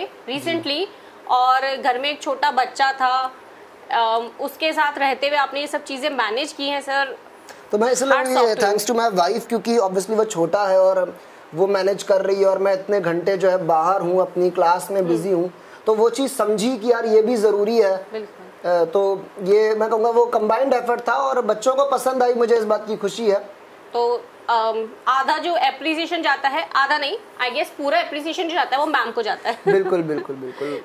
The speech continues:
Speaker 2: तो बच्चों की तरफ से response जो मैं देख रहा हूँ, बच्चे बड़े बढ़ चढ़ के पार्ट ले रहे हैं,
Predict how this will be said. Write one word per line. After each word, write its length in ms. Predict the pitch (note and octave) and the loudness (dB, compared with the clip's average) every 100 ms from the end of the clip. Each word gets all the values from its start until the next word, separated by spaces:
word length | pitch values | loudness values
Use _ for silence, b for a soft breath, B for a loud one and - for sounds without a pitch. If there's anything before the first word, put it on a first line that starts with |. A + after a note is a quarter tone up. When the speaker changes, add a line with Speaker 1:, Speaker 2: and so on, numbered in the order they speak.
| - | -10
Speaker 2:
तो 60 | |
बच्चों 340 | E3 F3 - A#3 | -4 -2 0 0
की 120 | A#3 | 2
तरफ 180 | A3 G#3+ | 0 0
से 180 | A3+ A3+ | 0 2
response 600 | G3 - G3 G3 G#3+ A3+ | 0 0 0 0 0 0
जो 240 | G#3 G3+ | 2 2
मैं 180 | G#3 F#3+ | 0 2
देख 220 | G3 G3 | 2 2
रहा 100 | G3 | 0
हूँ, 140 | G3 - B B D#3+ | 0 -4 B B -6
बच्चे 380 | E3+ G#3 G3+ | -2 2 2
बड़े 220 | F#3+ F#3+ G3 | 2 2 2
बढ़ 220 | F3 F#3 | 2 2
चढ़ 200 | G#3+ F#3+ | 0 2
के 120 | G#3+ | 0
पार्ट 400 | G#3+ E3 G3 G#3+ | 0 2 0 2
ले 160 | G3+ F#3+ | 2 2
रहे 180 | G3 | 2
हैं, 360 | F3+ F3 F3 E3 | 2 0 -2 -4